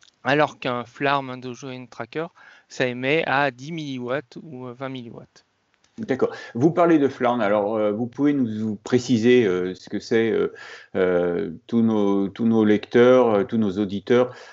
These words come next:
Speaker 2: ne sont pas forcément familiers avec cet instrument, euh, qui, qui est quand même un, un instrument du domaine du vol à voile.
Speaker 1: Voilà.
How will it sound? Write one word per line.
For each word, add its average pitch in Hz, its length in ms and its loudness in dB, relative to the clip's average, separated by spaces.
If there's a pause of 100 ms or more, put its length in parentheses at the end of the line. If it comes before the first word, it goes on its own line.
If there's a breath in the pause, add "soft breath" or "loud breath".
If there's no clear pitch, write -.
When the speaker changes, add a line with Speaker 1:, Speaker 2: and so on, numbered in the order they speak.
(140)
Speaker 2:
ne 101 100 -4
sont 110 180 -2
pas 123 140 4
forcément 127 500 0
familiers 123 560 0
avec 104 200 -2
cet 101 180 -8
instrument, 113 640 -2
euh, 90 300 0
qui, 95 240 -12
qui - 100 -4
est 104 60 2
quand 113 120 2
même 123 160 4
un, 107 120 0
un 110 140 -2
instrument 123 440 -2
du 104 240 -4
domaine 123 680 2
du 95 120 -8
vol 110 180 6
à 117 40 6
voile. 95 400 0 (480)
Speaker 1:
Voilà. 131 280 -4